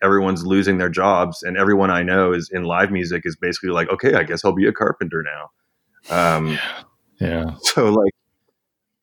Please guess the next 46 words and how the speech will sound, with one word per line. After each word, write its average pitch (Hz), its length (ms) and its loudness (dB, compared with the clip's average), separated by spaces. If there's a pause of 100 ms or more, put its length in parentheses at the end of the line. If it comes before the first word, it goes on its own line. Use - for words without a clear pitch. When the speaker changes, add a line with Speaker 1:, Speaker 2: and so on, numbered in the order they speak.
(200)
Speaker 1:
that 120 280 2
was 131 160 2
like 120 180 2
this, 131 140 0
it's 120 180 -4
like 127 140 2
a 131 60 2
friggin' 123 480 0
earthquake. 101 760 2
And, 101 440 -2 (120)
and 101 160 -2
it 101 140 0
kind 107 260 0
of 113 80 4
made 110 140 4
me 110 120 2
go, 110 160 2
"Well, 117 280 2
why 110 220 2
did 139 100 2
I 131 140 4
start 135 360 -2
this? 156 240 -2
It 208 80 0
wasn't 120 300 0
for 147 100 0
the 127 120 2
money." 113 440 0 (760)
Um, 92 640 0 (180)
and 101 160 0
it 104 60 2
was 104 180 2
easy 117 300 2
at 101 80 -2
that 127 200 2
point 107 180 0
to 101 40 -6
be 98 100 -2
like, 98 220 2
"Because 101 560 -2 (800)
I 101 140 4
need 101 300 4
to 113 100 2
make 101 260 4
this 90 160 -2
music." 101 380 2